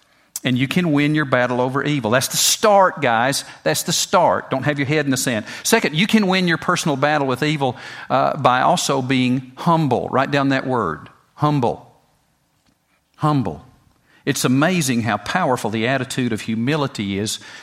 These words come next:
in defeating evil. Now, when we have the attitude of humility, one aspect of humility means that, that God creates us with the kind of character so that we think of our,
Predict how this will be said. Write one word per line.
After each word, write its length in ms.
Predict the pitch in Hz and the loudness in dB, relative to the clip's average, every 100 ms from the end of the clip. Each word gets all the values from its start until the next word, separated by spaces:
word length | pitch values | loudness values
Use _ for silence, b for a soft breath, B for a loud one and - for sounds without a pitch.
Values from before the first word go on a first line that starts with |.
| B B - | B B -4
in 180 | 131 123 | 0 0
defeating 560 | 117 - 117 117 120 | -2 -2 -2 0 -2
evil. 500 | 147 156 135 107 - - | -2 -2 -2 -4 -10 -2
Now, 140 | 139 | 0
when 160 | 143 170 | 0 0
we 100 | 165 | 2
have 200 | 240 202 | 2 0
the 120 | 165 | 2
attitude 360 | 180 160 - 156 | 2 2 -2 -2
of 100 | 135 | 0
humility, 460 | 139 160 185 - 131 | 0 0 0 0 0
one 200 | 180 220 | 0 0
aspect 460 | 147 - 143 131 | 0 0 -2 0
of 100 | 123 | -4
humility 480 | - 127 131 127 123 | -2 -2 0 0 -2
means 380 | 123 131 131 - B B B - | 0 0 -2 -6 B B B -2
that, 260 | 131 - | 0 0
that 200 | 135 - | -2 0
God 360 | 139 147 135 135 | 0 0 0 -6
creates 400 | - 165 151 - | -4 -2 -2 -2
us 120 | 139 - | -4 -4
with 120 | 131 | -6
the 60 | |
kind 260 | 131 139 123 | -2 0 -2
of 80 | - | -2
character 400 | 147 139 - 117 | -2 -2 -2 -6
so 180 | - 127 | -4 -4
that 140 | 127 | -2
we 100 | 131 | -4
think 300 | - 165 156 | -2 -4 -2
of 100 | 127 | 2
our, 260 | 120 107 | 2 0